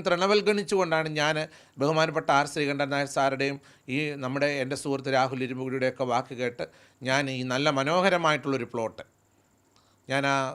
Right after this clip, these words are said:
കുടുംബത്തിലെ കുഞ്ഞുങ്ങൾക്കായിട്ട് നൽകിയത്. അതോർത്തൊരു കുറ്റബോധമല്ല ഉള്ളത്. പക്ഷേ ഇപ്പോൾ അവർ ആ വീട് പൂട്ടി പോകുന്നു എന്ന് ഇന്ന് ഉച്ചയ്ക്ക്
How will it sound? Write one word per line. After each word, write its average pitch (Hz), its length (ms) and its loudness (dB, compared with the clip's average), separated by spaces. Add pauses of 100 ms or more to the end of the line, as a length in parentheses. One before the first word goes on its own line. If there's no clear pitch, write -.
(120)
കുടുംബത്തിലെ 135 500 -2
കുഞ്ഞുങ്ങൾക്കായിട്ട് 123 640 -4
നൽകിയത്. 107 320 -6 (260)
അതോർത്തൊരു 175 500 2
കുറ്റബോധമല്ല 196 720 6
ഉള്ളത്. 110 180 -6
പക്ഷേ 143 240 -4
ഇപ്പോൾ 170 160 2
അവർ 165 160 4
ആ - 100 0
വീട് 202 220 0 (100)
പൂട്ടി 170 320 -2
പോകുന്നു 160 300 -2
എന്ന് 151 140 -4
ഇന്ന് 180 220 -4
ഉച്ചയ്ക്ക് 139 360 -6